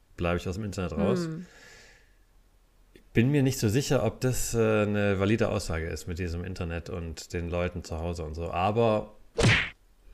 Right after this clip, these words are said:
Speaker 1: äh, ja.
Speaker 2: Es ist aber immer so, Jan. Da muss schon was dran
Speaker 1: Ja,
Speaker 2: sein,
Speaker 1: ich
Speaker 2: wenn man
Speaker 1: weiß.
Speaker 2: eine Gesetzmäßigkeit, Regelmäßigkeit feststellt.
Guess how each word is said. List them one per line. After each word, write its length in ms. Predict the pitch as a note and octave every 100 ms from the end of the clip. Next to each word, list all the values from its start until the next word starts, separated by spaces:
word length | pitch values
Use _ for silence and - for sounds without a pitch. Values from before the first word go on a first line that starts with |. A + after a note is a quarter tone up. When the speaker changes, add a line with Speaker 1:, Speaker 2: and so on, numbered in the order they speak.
| - -
Speaker 1:
äh, 360 | F#2 F2+ F2 D#2+ - - -
ja. 100 | C#2+
Speaker 2:
Es 140 | F3+ G#3+
ist 140 | -
aber 200 | A#3 G3+
immer 240 | G#3+ D#4+
so, 280 | F4+ - F3
Jan. 400 | E3+ D3+ D#3 D#3
Da 80 | E3+
muss 180 | D#3+ -
schon 100 | C4
was 140 | A#3+
dran 200 | - D#3+
Speaker 1:
Ja, 40 | D#3+
Speaker 2:
sein, 200 | D#3+ D#3+
Speaker 1:
ich 60 | E3
Speaker 2:
wenn 100 | E3
man 120 | D#3
Speaker 1:
weiß. 80 | E3
Speaker 2:
eine 60 |
Gesetzmäßigkeit, 1080 | D#3+ E3+ E3+ E3 - E3 F3 - E3 E3 -
Regelmäßigkeit 720 | G#3 B3+ A3+ G3 G3+ - F3
feststellt. 720 | - - - - - B3 A3+